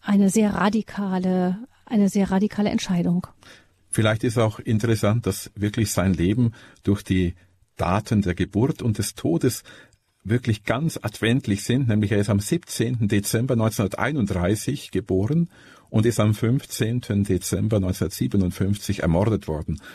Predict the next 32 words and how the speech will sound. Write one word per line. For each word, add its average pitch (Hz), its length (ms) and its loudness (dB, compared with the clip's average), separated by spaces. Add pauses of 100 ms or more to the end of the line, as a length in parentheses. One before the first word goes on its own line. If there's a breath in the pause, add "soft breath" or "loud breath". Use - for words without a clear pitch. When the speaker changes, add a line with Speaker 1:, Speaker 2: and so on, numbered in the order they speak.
(140 loud breath)
Speaker 2:
Also 87 240 -2
man 87 160 0
kann 90 180 0
sagen, 87 360 0
praktisch - 360 -6
zehn 85 320 0
Tage 85 320 -2
vor 78 240 -2
Weihnachten 90 720 0 (380 loud breath)
hat 98 240 -2
er 90 180 2
sein 78 220 -2
Leben 80 440 0
für - 140 -6
das - 220 -2
Kind 85 440 -4
von - 200 -2
Bethlehem 78 480 0
hingegeben. 85 720 -2 (520)
Speaker 1:
Hm, 196 180 0 (120)
noch 208 200 0
ein 185 200 0 (400 loud breath)
Lebenszeugnis 208 800 0
für 208 120 -6
dieses 190 260 -2
Thema 185 260 2
Krippe - 300 -2
und 190 100 -2
Kreuz - 380 -2
aus - 140 -4
gleichem 160 420 2
Holz. - 280 -2